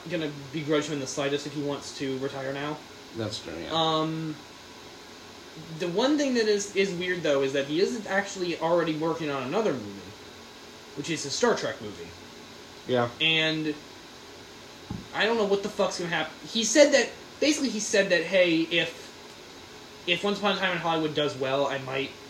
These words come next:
Speaker 1: do another movie. I might do my tenth film and then retire."
Speaker 2: Yeah.
Speaker 1: But, um, I don't know. I mean, I think, I mean, I think he can do, if he wants, if he feels like he should retire, then he,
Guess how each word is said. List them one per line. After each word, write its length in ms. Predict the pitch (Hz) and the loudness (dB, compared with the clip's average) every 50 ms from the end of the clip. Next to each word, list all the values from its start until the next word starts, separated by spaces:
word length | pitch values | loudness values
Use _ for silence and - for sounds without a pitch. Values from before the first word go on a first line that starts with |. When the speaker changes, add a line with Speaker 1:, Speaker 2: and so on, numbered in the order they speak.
| - - - 135 123 | -16 -16 -14 -10 -6
Speaker 1:
do 140 | 143 139 143 | -4 -4 -2
another 240 | 135 135 135 135 | -2 -2 -2 -4
movie. 260 | 127 120 131 131 135 123 | -4 -4 -6 -4 -4 -4
I 100 | 135 143 | -2 -2
might 200 | 151 160 - 131 | -2 -2 -2 -2
do 100 | 151 147 | -4 -4
my 140 | 135 135 | -4 -6
tenth 220 | 135 - 143 143 143 | -6 -6 -8 -8 -4
film 340 | - - 175 185 196 196 175 - - - - - - - - - - | -2 0 0 0 0 -4 -6 -10 -14 -18 -18 -18 -18 -18 -18 -10 -8
and 100 | - 143 | -4 -4
then 120 | 139 151 165 | -2 -2 -2
retire." 420 | 170 - - 180 196 214 240 247 - - - - | -4 -4 -2 0 0 0 0 -2 -6 -10 -4 0
Speaker 2:
Yeah. 180 | 127 117 - - - - - - - - | 2 2 2 0 -4 -10 -16 -16 -2 2
Speaker 1:
But, 240 | 180 180 175 175 - - - - - - - - - - - - - - - - - - - - - | 4 4 6 4 2 -2 -8 -14 -14 6 10 10 12 12 10 6 0 -10 -14 -16 -18 -18 -18 -10 -4
um, 440 | 170 170 160 160 156 156 151 147 139 135 127 131 135 131 127 - - - - - - | -2 0 2 4 4 4 2 2 0 -4 -8 -10 -12 -12 -14 -16 -18 -18 -14 -4 0
I 80 | 185 | 2
don't 100 | 208 220 | 2 2
know. 160 | 214 165 123 113 - - - - | 2 0 0 -4 -8 -12 -10 -6
I 80 | 185 190 | -2 -2
mean, 320 | 196 190 190 185 185 180 175 - - - - - - - - - - - - - - - - - | 0 0 -2 -4 -6 -8 -10 -12 -16 -18 -16 -16 -16 -16 -16 -18 -18 -18 -18 -18 -18 -18 -6 0
I 140 | - - 240 | 2 4 6
think, 240 | 269 285 254 - - - - - - - - - - - - - - - - - - | 6 4 2 0 -4 -10 -16 -18 -18 -18 -18 -18 -18 -18 -18 -18 -18 -18 -18 -6 -2
I 120 | 156 165 190 | 0 2 2
mean, 140 | 185 180 160 | 2 2 2
I 100 | 175 185 | 2 2
think 180 | 185 233 240 | 4 2 2
he 120 | 240 226 208 | 2 0 0
can 140 | 196 214 202 | 0 -2 -2
do, 80 | 190 170 | 0 -2
if 140 | 160 175 - | -4 -2 -2
he 100 | 202 208 | 0 0
wants, 300 | 220 240 233 226 - - | 2 2 0 -2 -4 -6
if 80 | 202 196 | -4 -2
he 120 | 226 247 247 | 0 0 0
feels 260 | 247 254 254 240 247 | 2 0 0 2 2
like 100 | 226 214 | 0 0
he 180 | - - 214 202 | 0 -4 -4 0
should 180 | - 214 190 | 0 0 0
retire, 520 | 175 170 - 160 156 160 170 175 180 180 175 - - - 156 | 0 -2 -2 0 2 4 4 4 4 2 0 -6 -8 -6 -4
then 100 | 151 147 | -4 -4
he, 180 | 139 156 151 | -4 -4 -6